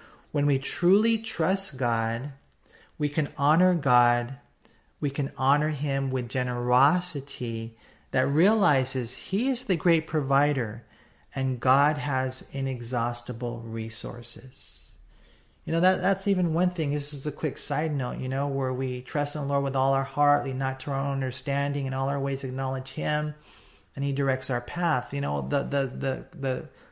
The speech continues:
common sense mentality would says, "I, I'm gonna keep it for myself 'cause I want more."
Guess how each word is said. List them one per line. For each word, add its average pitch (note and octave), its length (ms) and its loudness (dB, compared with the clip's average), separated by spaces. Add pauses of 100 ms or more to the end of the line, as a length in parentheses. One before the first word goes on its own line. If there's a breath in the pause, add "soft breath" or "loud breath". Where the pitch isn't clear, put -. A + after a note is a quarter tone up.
(220 soft breath)
common G3 440 6
sense - 460 -2
mentality D3 680 0
would C#3 160 -6
says, C#3+ 300 -4
"I, D3 180 2
I'm D#3 260 -4
gonna G3 220 2
keep F3+ 280 -2
it D#3 80 0
for - 140 -6
myself C3+ 840 -4
'cause A#2 140 -4
I C#3+ 100 4
want D#3 300 0
more." C#3 580 0